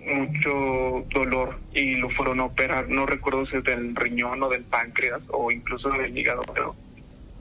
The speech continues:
pues, en ese entonces falleció, pues, cuando lo estaban operando se complicó y, pues, falleció. Entonces, como que no había manera de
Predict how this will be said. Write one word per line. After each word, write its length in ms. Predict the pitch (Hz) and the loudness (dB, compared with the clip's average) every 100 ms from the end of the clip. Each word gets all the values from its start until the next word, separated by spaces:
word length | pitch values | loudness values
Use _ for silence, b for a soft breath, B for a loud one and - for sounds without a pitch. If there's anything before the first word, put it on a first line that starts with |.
| - | -2
pues, 260 | 127 120 - - - - - - - - | 0 -2 -10 -14 -14 -14 -16 -18 -16 -4
en 260 | - 139 135 | 0 2 2
ese 160 | 135 143 | 0 0
entonces 280 | 135 139 139 | 0 -2 0
falleció, 400 | 139 135 139 123 | 0 2 0 -2
pues, 200 | - 131 | -2 -2
cuando 220 | 131 120 | 0 0
lo 80 | 113 | 0
estaban 240 | 110 113 | 0 0
operando 480 | 120 131 127 127 127 | 0 2 2 0 -2
se 140 | 131 131 | -2 -2
complicó 480 | 113 113 120 - | -4 -2 -2 0
y, 60 | 113 | -2
pues, 220 | - - | -4 -14
falleció. 400 | - - - - | -8 -6 -2 -2
Entonces, 480 | 120 120 117 - 110 | -2 -4 -8 -10 -10
como 280 | - 120 120 | -6 -4 -2
que 140 | 139 | 0
no 100 | 131 131 | 2 2
había 220 | 127 131 | 2 0
manera 400 | 127 120 120 | 2 0 0
de 60 | 120 | -2